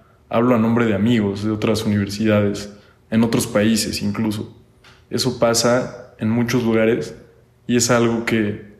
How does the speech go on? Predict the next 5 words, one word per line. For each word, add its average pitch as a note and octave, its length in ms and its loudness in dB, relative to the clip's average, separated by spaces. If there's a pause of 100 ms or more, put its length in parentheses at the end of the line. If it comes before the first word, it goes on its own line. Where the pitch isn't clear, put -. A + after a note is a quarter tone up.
(800)
es, - 380 -6
es - 180 -6
como B2 240 2
un A#2 160 2
poco A#2 840 0